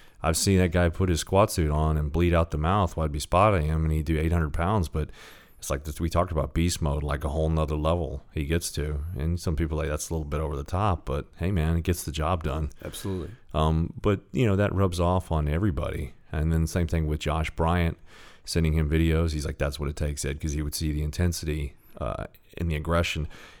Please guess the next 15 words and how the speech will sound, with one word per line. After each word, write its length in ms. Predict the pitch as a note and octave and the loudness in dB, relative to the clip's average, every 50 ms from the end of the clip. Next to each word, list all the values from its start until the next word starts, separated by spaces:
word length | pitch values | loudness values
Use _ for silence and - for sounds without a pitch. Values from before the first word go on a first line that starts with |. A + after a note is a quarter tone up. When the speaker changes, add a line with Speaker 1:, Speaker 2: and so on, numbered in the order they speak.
| - - - | -20 -8 -2
Speaker 1:
And 80 | B2+ B2+ | 0 2
like 100 | B2 G#2+ | 2 2
I 40 | |
say, 160 | G2 - A#2 G#2+ | 2 2 2 2
you 100 | G2+ G#2 | 2 2
can 120 | G#2+ - | 0 -2
still 180 | - - G#2+ G#2 | -2 0 2 2
use 180 | F#2+ G2 F2+ F2+ | 4 2 2 2
that 120 | F2+ E2 | 0 0
same 300 | - - G2 F#2 E2+ D#2+ | 0 0 2 2 2 2
training 480 | - - F2+ F#2 G2+ G2+ E2+ D#2 D2 - - - | 0 -2 0 0 2 2 2 2 0 -2 -4 -6
intensity 480 | - D#2 - F2+ F2 E2 - - E2+ D#2+ | -6 -4 0 0 0 0 0 -2 -2 0
when 140 | D#2 D#2+ D#2+ | 0 0 0
you 100 | D#2 D2+ | 0 0
diet, 460 | C#2 D#2 D#2+ F2+ G2 E2 D2+ D#2 - | -2 -2 0 2 2 2 0 -2 -4